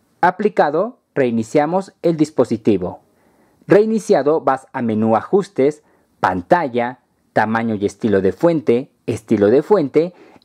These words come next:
y listo, tendrás las fuentes del paquete que instalaste. Para aplicar la fuente es tan sencillo como seleccionar la fuente y esperar a que ésta se aplique. Aplicada, como puedes ver, se cambia la fuente del menú ajustes,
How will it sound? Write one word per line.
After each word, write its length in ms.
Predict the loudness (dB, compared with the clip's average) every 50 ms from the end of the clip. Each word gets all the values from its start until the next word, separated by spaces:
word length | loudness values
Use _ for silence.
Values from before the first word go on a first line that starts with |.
| _
y 120 | 0 2 2
listo, 520 | 2 2 0 0 0 2 2 2 0 -2 _ _ _ _ _ 0
tendrás 460 | 2 2 2 2 2 2 2 0 0
las 180 | -2 -4 -2 -2
fuentes 360 | -4 -4 -2 -2 -2 0 0
del 120 | 0 -2
paquete 520 | -2 -4 -4 -2 -4 -2 -2 -2 -4 -2 -2
que 100 | -2 -2
instalaste. 880 | -2 -2 -4 -4 -2 -2 0 0 0 -2 -4 -6 _ -10 -10 -10 _ _ _ _ _ _ _ _
Para 180 | 0 2 2 0
aplicar 380 | -4 -6 -6 -4 -2 -2 0
la 140 | 0 -2 -4
fuente 480 | -4 -4 -4 -4 -2 -2 -2 -2 -2 -4
es 100 | -4 -2
tan 140 | -4 -4
sencillo 400 | -4 -6 -6 -2 0 2 2 2
como 220 | 0 -2 -2 -2 -2
seleccionar 600 | -2 -2 0 0 -2 -2 -4 -2 0 0 0 0
la 140 | -2 -4 -2
fuente 460 | 0 0 -2 0 0 -2 -2 -2 -4 -10 _ _ _ _
y 100 | 2 2
esperar 460 | 2 2 _ 0 0 0 0 -2 -4 -6
a 160 | -8 -8 -6
que 100 | -6 -6
ésta 220 | -4 -4 -4 -6
se 160 | -4 -2 -4
aplique. 640 | -4 -4 -4 -2 -2 -2 -2 -4 -6 -6 -8 -8 _ _ _ _ _ _ _ _ _ -2
Aplicada, 640 | -2 -2 0 -2 -2 0 0 0 0 0 -2 -2
como 240 | -2 -4 -4 -4 -2
puedes 280 | 0 0 2 2 0 0
ver, 300 | 0 2 2 0 -2 -6 _ _ _
se 200 | _ -4 -4 -2
cambia 300 | 0 0 -2 0 0 -2
la 140 | -2 -2 -4
fuente 420 | -4 -4 -2 -2 0 0 0 0 0
del 180 | 0 -2 -2
menú 320 | -2 -2 0 0 0 0 0
ajustes, 880 | -2 0 0 0 0 0 -2 -4 0 0 2 2 2 0 -4 -6 _